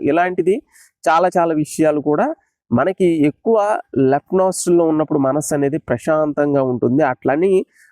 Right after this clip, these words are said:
రైట్ నాస్ట్రిల్ చేసేటువంటి వర్క్ కూడా చాలా చాలా ఇంపార్టెంట్. రెండు బ్యాలెన్స్‌గా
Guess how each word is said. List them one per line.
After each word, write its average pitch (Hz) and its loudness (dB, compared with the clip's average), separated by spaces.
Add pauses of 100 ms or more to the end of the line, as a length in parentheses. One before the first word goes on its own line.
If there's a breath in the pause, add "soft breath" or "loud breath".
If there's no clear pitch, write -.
రైట్ 135 -2
నాస్ట్రిల్ 202 0
చేసేటువంటి 139 0
వర్క్ 123 -2
కూడా 139 -2
చాలా 131 -4 (100)
చాలా 123 0
ఇంపార్టెంట్. 120 -2
రెండు 180 0
బ్యాలెన్స్‌గా 160 -4